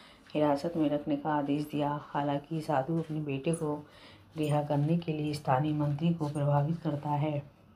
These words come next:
लेकिन अमित मना कर देता है और उसे आपातकालीन छुट्टी पर भेज दिया जाता है। सुंदर को रिहा कर दिया जाता है और वह उस महिला की शादी में बाधा डालता है, जिससे उसने अगवा किया था और उसकी मां की हत्या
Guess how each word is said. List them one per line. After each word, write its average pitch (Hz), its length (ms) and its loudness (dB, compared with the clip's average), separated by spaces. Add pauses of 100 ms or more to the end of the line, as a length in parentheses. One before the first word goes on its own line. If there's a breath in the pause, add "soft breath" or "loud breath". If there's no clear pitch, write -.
(240)
लेकिन 151 520 0 (520 loud breath)
अमित 151 280 4
मना 165 240 4
कर 151 180 0
देता 139 300 -4
है 147 220 -2
और 170 200 2
उसे 160 240 -4
आपातकालीन 151 640 0
छुट्टी 160 320 -4
पर 156 200 -6
भेज 160 260 2
दिया 151 160 0
जाता 143 300 -2
है। 151 420 -2 (2000 loud breath)
सुंदर 165 300 2
को 160 140 -4
रिहा 151 320 0
कर 165 160 0
दिया 156 200 2
जाता 143 340 2
है 147 280 2
और 170 220 4
वह 151 180 2
उस 147 220 0
महिला 147 300 0
की 165 140 -4
शादी 143 340 0
में 151 160 0
बाधा 147 260 0
डालता 151 420 0
है, 151 180 2
जिससे 151 320 -2
उसने 156 320 0
अगवा 151 280 0
किया 139 260 4
था 143 240 0
और 156 300 0
उसकी 147 240 -6
मां 143 220 0
की 147 180 -6
हत्या 151 360 -2